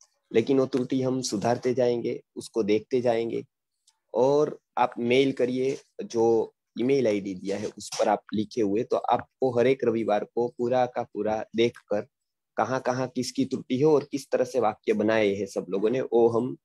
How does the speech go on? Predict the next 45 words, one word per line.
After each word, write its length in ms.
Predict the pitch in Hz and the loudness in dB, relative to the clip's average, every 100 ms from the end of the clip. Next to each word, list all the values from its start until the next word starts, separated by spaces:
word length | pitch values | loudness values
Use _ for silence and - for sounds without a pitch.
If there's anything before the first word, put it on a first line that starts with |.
| _ - | _ -4
देते 300 | 107 110 92 | 2 2 2
जाएंगे। 380 | 87 87 82 90 | -4 -6 -8 -12
तो 140 | - - | -6 -4
उसकी 260 | 117 131 | -2 -4
जिम्मेदारी 520 | 113 123 117 110 107 | 0 2 4 4 2
एक 140 | 104 - | -2 -4
व्यक्ति 240 | 104 - 104 | -10 -8 -8
को 180 | - 104 | -4 -2
दी 160 | 120 | -2
है, 180 | 127 160 _ _ _ _ _ | -4 -6 _ _ _ _ _
तो 120 | 113 113 | -2 0
पूरे 300 | 113 120 120 | 0 2 2
का 120 | 113 | 0
पूरा 260 | - 107 - | -2 -2 0
ईमेल 360 | 113 117 113 104 | -2 0 -2 -4
चेक 300 | - 120 120 123 | -2 -2 -2 -2
करके 380 | 123 - 165 - _ _ _ _ | -2 -4 -6 -8 _ _ _ _
सभी, 340 | - 117 113 135 | -4 -2 2 4
आप 240 | 127 - - 110 | 4 0 -4 0
हो 120 | 127 | 0
सके 280 | 135 - 143 | 0 -2 -2
तो 120 | 135 | 0
पत्र 420 | - 120 - 127 | -2 -2 -2 -4
में 140 | 131 135 | -2 -2
पेन 200 | 117 120 | 0 0
से 180 | 127 131 | 0 0
लिखकर 320 | 123 127 139 | 0 -2 -4
स्कैन 480 | 139 - - 123 131 | -6 -8 0 2 2
करके 300 | - 113 - | 0 -2 -2
आप 300 | - 110 - - | -2 -2 -4 -2
भेजें, 320 | 107 117 135 - _ _ _ | -2 0 -2 -4 _ _ _
या 160 | - 131 | 2 4
तो 160 | 156 156 | 4 4
फिर 180 | 160 | 4
आप 120 | 139 135 | 2 2
टाइप 200 | 117 113 - | 0 0 -2
करके 260 | 104 - | -6 -6
भी 180 | 98 117 - _ _ - | -6 -8 -12 _ _ 0
भेज 240 | 104 95 | 0 0
सकते 340 | - - - 135 | 0 2 2 0
हैं। 340 | - - - _ - - _ | -6 -12 -18 _ -20 -20 _
हो 100 | 117 | 2
सकते 420 | 123 139 - 143 135 | 4 0 2 4 4
वहां 260 | 120 123 | 4 2
पर 320 | 123 127 120 | 2 2 0